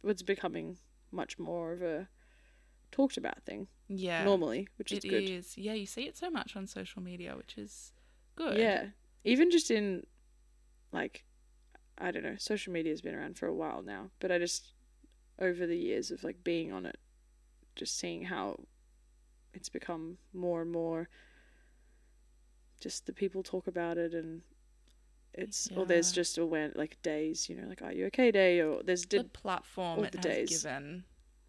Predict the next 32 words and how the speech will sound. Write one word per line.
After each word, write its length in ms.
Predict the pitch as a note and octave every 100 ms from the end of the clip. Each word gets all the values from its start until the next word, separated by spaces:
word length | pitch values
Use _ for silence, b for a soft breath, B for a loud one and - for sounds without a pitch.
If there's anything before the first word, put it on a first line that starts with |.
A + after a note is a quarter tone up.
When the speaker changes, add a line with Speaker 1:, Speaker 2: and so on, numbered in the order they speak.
| _ _ _ _ _ _ _ _ _
Speaker 2:
to 140 | - F#3
different 580 | E3 - D#3+ C#3+ - -
companies 640 | - D3+ F3+ D#3 A2+ -
even 400 | C#3 C3+ - - -
to, 80 | A3+
Speaker 1:
Mm. 280 | A3+ F3+ F#3 b b -
Speaker 2:
you 60 | F3+
know, 200 | D#3+ - - _ _ - _ - _ _ _ _ -
I 40 |
kinda 280 | - F#3 E3
remember 260 | D#3 D#3
getting 480 | F3+ E3 D3+ D3 - - _ -
Instagram 800 | E3+ - F#3+ E3+ D#3 D3+ D3+ F3 b b b b -
and 100 | F3
it 60 | E3
was 160 | E3
just 160 | E3 -
all 100 | D#3+
about 240 | D3+ -
the 80 | F3+
filters 480 | - D#3+ - D#3+ -
and 100 | D#3
the 60 |
hashtags. 880 | E3 F3 - - - - F#3+ G#3 - B B B B -
And 200 | F3 F3+
now 460 | E3+ E3 E3 E3 - -
you 180 | F3+
can 420 | - B3 A3+ G#3+ - - _ -
have 220 | F#3 E3+ -
businesses 880 | D3+ D#3+ - - - - - - - -
and 280 | E3+ E3+ F#3+
Speaker 1:
Yeah. 300 | F#3 E3+